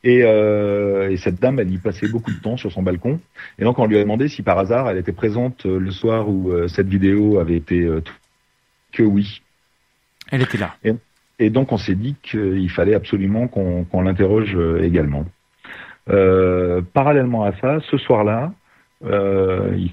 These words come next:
Speaker 1: s'est produit une chose, c'est que parmi l'ensemble des enfants que, qu'on, qu'on, qu'on avait interrogés, il y en avait un qui, qui avait l'air un peu plus timide, un peu plus réservé,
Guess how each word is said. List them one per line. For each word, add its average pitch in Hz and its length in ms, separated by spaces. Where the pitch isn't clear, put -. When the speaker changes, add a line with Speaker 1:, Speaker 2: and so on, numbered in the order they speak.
Speaker 1:
s'est 123 80
produit 117 300
une 104 140
chose, 143 380
c'est 92 80
que 87 80
parmi 110 240
l'ensemble 120 340
des 101 160
enfants 104 360
que, 90 360
qu'on, 87 420
qu'on, 82 640
qu'on 90 160
avait 90 180
interrogés, 104 680
il 113 100
y 98 60
en 95 60
avait 95 180
un 143 120
qui, 92 300
qui 101 100
avait 98 160
l'air 110 180
un 104 100
peu 95 140
plus 113 400
timide, 123 540
un 104 80
peu 98 100
plus 90 140
réservé, 110 680